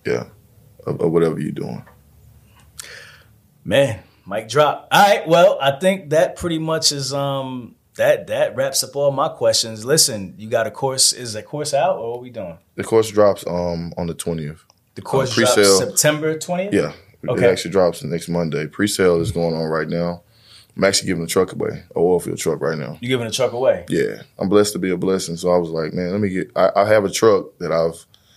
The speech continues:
Speaker 1: I was just, it's just sitting there, and I was like, I, I done put a transmission in, and put the A C, and now I paint, I painted it, and I'm like, "I'm just gonna get this truck away."
Speaker 2: Mm.
Speaker 1: That's what I'm gonna do.
Speaker 2: So
Speaker 1: I'm
Speaker 2: you're giving a truck a-,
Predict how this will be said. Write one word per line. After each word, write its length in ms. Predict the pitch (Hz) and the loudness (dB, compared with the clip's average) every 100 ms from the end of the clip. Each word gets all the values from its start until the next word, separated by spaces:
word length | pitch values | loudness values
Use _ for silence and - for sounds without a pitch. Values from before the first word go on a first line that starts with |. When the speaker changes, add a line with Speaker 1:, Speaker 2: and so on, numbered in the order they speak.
| _ _ _ - | _ _ _ -4
Speaker 1:
I 80 | 95 | -2
was 120 | 104 | 0
just, 400 | 104 95 - - | -2 -2 -4 -4
it's 100 | 95 | -6
just 280 | 101 - - | -4 -2 0
sitting 220 | 101 87 | 0 0
there, 260 | 90 90 90 | 2 2 2
and 100 | 85 | -2
I 80 | 80 | -6
was 120 | 73 | -6
like, 320 | 85 82 - | -6 -6 -10
I, 300 | - 95 85 - | -8 -8 -8 -8
I 80 | 85 | -4
done 160 | 80 87 | -4 0
put 140 | 107 | 2
a 40 | 104 | 2
transmission 680 | - 104 101 101 101 98 101 | 4 4 4 2 2 2 0
in, 180 | 98 87 | 0 0
and 120 | 85 | -4
put 200 | 95 - | -6 -2
the 80 | 98 | 0
A 100 | 98 | 0
C, 480 | - 98 95 98 101 - - - _ - | -2 -2 -2 -4 -10 -20 -20 -20 _ -6
and 100 | 82 | 2
now 140 | 92 | 2
I 20 | |
paint, 260 | 87 - 92 | 2 2 0
I 60 | 85 | 0
painted 420 | - 104 101 92 | 2 2 2 0
it, 220 | 95 - - | -2 -4 -8
and 100 | 82 | -6
I'm 120 | 92 | -4
like, 280 | 82 90 - _ - | -4 -6 -10 _ -16
"I'm 80 | 117 | -14
just 140 | 104 | -10
gonna 100 | 92 | -10
get 80 | 90 | -10
this 100 | 92 | -10
truck 240 | - 92 92 | -6 -6 -4
away." 240 | 82 76 85 - | -6 -6 -12 -2
Speaker 2:
Mm. 420 | 143 147 110 87 - _ _ - | 2 2 0 -6 -16 _ _ -12
Speaker 1:
That's 120 | 95 | -4
what 80 | 90 | -2
I'm 40 | |
gonna 140 | 80 82 | -2 -4
do. 160 | 80 82 _ _ _ _ _ - | -8 -10 _ _ _ _ _ -8
Speaker 2:
So 140 | - | -4
Speaker 1:
I'm 60 | 117 | -4
Speaker 2:
you're 80 | 110 | -2
giving 320 | 110 160 175 | 0 2 2
a 20 | |
truck 300 | 151 - 147 | 2 2 2
a-, 160 | 147 139 | 0 -10